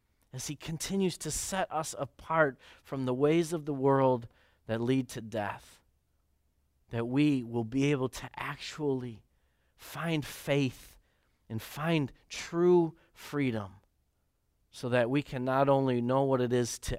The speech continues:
actually know the love of God, that surpassing greatness, but to actually be able to express the love of God and hold out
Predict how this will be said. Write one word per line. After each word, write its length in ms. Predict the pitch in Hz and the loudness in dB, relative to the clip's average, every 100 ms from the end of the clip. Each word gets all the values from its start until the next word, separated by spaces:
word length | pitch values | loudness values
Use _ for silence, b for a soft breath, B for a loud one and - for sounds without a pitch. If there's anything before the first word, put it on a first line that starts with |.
| - | -6
actually 540 | 131 - - 113 107 | -8 -8 -10 -4 -4
know 400 | 104 110 131 151 | -2 0 2 0
the 120 | 151 | 0
love 280 | 147 147 139 | 0 0 -2
of 160 | 139 139 | -6 -6
God, 440 | 139 139 139 107 _ _ _ _ _ - | -6 -4 -8 -12 _ _ _ _ _ -10
that 140 | 107 | -8
surpassing 880 | - 131 113 - - - - 135 113 | -8 -10 -10 -10 -10 -8 -10 -10 -14
greatness, 760 | 117 131 135 113 120 - - - _ _ _ _ _ _ _ _ _ _ _ _ | -10 -8 -8 -10 -16 -18 -20 -20 _ _ _ _ _ _ _ _ _ _ _ _
but 100 | 113 | -16
to 100 | - | -10
actually 440 | 104 120 - 120 107 | -6 -6 -6 -6 -6
be 220 | 110 117 | -4 -2
able 200 | 117 110 | 0 -2
to 240 | - - | -6 -8
express 760 | 92 - - - 120 110 - - | -8 -10 -14 -12 -8 -6 -6 -8
the 140 | 104 | -8
love 240 | 98 104 101 | -6 -6 -8
of 160 | 98 | -12
God 400 | 98 98 98 - _ B B B B B B B | -8 -6 -8 -12 _ B B B B B B B
and 100 | 90 | -14
hold 440 | 82 - 151 147 123 | -14 -6 -4 -2 -2
out 320 | 117 98 | -2 -4